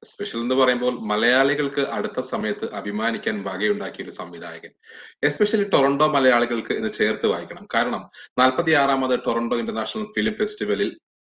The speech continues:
ഇന്ത്യയിൽ നിന്ന് തിര-, തിരഞ്ഞെടുക്കപ്പെട്ട രണ്ട് സിനിമകളിൽ ഒന്ന് മലയാളത്തിൽ നിന്നായിരുന്നു. കഴിഞ്ഞ വർഷം നമുക്ക് മൂത്തോനും ജല്ലിക്കെട്ടും ഉണ്ടായിരുന്നു. ഈ വർഷം പക എന്നുള്ള സിനിമയാണ് സ-, ഇതിലേക്ക് സെലക്ട് ആയത്. പകയുടെ സംവിധായകനാണ് ഇന്ന് നമ്മളോടൊപ്പം ചേരുന്നു.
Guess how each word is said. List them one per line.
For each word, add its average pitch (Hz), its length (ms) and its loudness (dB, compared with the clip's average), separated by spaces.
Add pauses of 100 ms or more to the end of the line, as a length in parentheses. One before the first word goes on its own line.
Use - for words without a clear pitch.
(120)
ഇന്ത്യയിൽ 123 400 0
നിന്ന് 127 140 2
തിര-, 110 200 0
തിരഞ്ഞെടുക്കപ്പെട്ട 107 500 0
രണ്ട് 104 360 2
സിനിമകളിൽ 104 520 0
ഒന്ന് 98 320 -2
മലയാളത്തിൽ 95 540 -2
നിന്നായിരുന്നു. 87 460 -10 (560)
കഴിഞ്ഞ 101 180 0
വർഷം 107 180 -4
നമുക്ക് 107 260 -2
മൂത്തോനും 104 580 2
ജല്ലിക്കെട്ടും 107 440 2
ഉണ്ടായിരുന്നു. 95 500 -4 (320)
ഈ 156 120 4
വർഷം 170 320 2 (220)
പക 127 120 4
എന്നുള്ള 139 380 4
സിനിമയാണ് 107 500 0
സ-, - 120 -12 (420)
ഇതിലേക്ക് 107 260 2
സെലക്ട് 101 320 0
ആയത്. 90 280 0 (340)
പകയുടെ 160 300 8
സംവിധായകനാണ് 143 640 6
ഇന്ന് 120 260 0
നമ്മളോടൊപ്പം 110 440 -2
ചേരുന്നു. 107 480 2